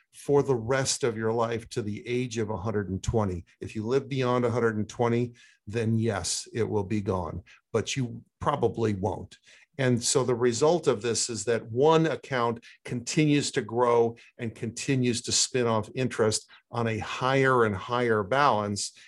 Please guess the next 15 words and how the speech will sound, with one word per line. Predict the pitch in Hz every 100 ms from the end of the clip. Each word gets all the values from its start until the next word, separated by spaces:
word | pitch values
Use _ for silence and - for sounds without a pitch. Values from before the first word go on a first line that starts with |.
| -
And | 143
the | 156 170
other | 156 147
one, | 123 117 107 117 120 _ _
the | -
four | 113 127 120
oh | 117
one | 113 113
K | 107 - 120 117
type | 120 110 101
model, | 101 101 101 104 - - - -
continues | 143 127 147 139 127 110
to | -
shrink | 110 - - 165 185 -
down. | 127 101 98 107